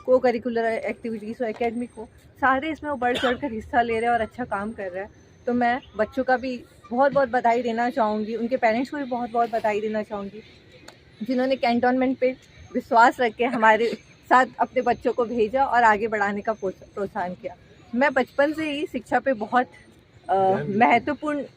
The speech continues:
मतलब, भूमिका निभाती। अ, शिक्षा बहुत महत्वपूर्ण है हमारे लिए, ये मैं जानती हूँ, क्योंकि मैं भी बहुत अच्छी जगह से नहीं आती हूँ, पर मुझे पता है कि शिक्षा के माध्यम से आप कहाँ से कहाँ पहुँच सकते हैं। तो मैं हमेशा चाहूँगी कि जो हमारे कैंटोनमेंट बोर्ड के,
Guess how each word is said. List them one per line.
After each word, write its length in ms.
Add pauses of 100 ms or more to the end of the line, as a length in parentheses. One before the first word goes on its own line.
मतलब, 260
भूमिका 360
निभाती। 440 (500)
अ, 160 (360)
शिक्षा 520
बहुत 320 (160)
महत्वपूर्ण 560
है 180
हमारे 320
लिए, 160
ये 120
मैं 100
जानती 420
हूँ, 100
क्योंकि 240
मैं 200 (300)
भी 80
बहुत 280
अच्छी 280
जगह 220
से 140
नहीं 120
आती 300
हूँ, 120
पर 140
मुझे 200
पता 320
है 180
कि 160
शिक्षा 340
के 120
माध्यम 480
से 180 (280)
आप 140
कहाँ 240
से 120
कहाँ 260
पहुँच 260
सकते 360
हैं। 140 (260)
तो 60
मैं 120
हमेशा 360
चाहूँगी 400
कि 140
जो 100
हमारे 260
कैंटोनमेंट 580
बोर्ड 220 (100)
के, 140